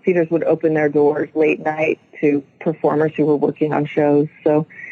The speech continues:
I had, did another show that was called The Liver of a Tourist, and it was after I took a trip to San Salvador and, uh, Central America.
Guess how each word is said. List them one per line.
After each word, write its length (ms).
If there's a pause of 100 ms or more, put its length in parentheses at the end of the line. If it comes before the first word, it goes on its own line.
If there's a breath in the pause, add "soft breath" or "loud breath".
(280 loud breath)
I 80
had, 200
did 140
another 420
show 680 (540)
that 100
was 140
called 240
The 80
Liver 340
of 100
a 80
Tourist, 540 (180)
and 100
it 120
was 180
after 380
I 80
took 280
a 40
trip 300 (180)
to 320 (200)
San 300
Salvador 720 (200)
and, 400 (200)
uh, 240
Central 320
America. 580